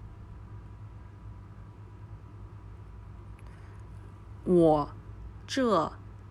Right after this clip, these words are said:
里网不好。我这里网不好。能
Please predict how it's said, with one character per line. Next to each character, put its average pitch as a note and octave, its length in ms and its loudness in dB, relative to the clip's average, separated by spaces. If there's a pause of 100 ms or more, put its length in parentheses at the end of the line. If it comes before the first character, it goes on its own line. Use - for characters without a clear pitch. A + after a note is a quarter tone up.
(140)
里 E3+ 560 0 (600)
网 D3 400 6 (720)
不 G#3+ 340 6 (540)
好。 - 640 4 (1500)
我 F#3+ 180 6
这 A#3 180 2
里 G#3 220 4
网 G3 280 4
不 A3 220 2
好。 E3 380 0 (4000)
能 F#3 500 8